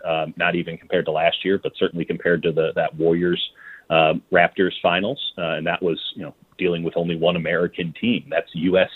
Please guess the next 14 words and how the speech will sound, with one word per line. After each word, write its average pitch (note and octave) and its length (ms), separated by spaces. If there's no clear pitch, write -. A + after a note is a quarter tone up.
T G2 140
V F#2 200
ratings. - 460
Uh, D2+ 300
it, E2+ 200
uh, E2 400
it, F#2 160
it's - 240
down F2 200
almost E2+ 300
ten F#2 180
million F2+ 400
viewers. - 560
So E2+ 400